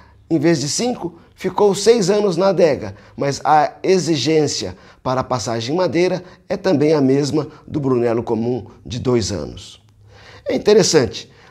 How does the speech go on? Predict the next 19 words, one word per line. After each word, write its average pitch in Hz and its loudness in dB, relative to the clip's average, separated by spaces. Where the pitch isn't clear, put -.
no 247 -4
Novo 185 4
Mundo, 143 0
por 143 0
exemplo, 127 -2
eh, 117 -2
na 120 -2
Nova 131 2
Zelândia, 135 2
na 127 0
Austrália, 131 2
nos 117 -8
Estados 113 -6
Unidos 139 -2
ou 147 -2
na 127 -2
África 123 -4
do 120 -4
Sul, 175 -2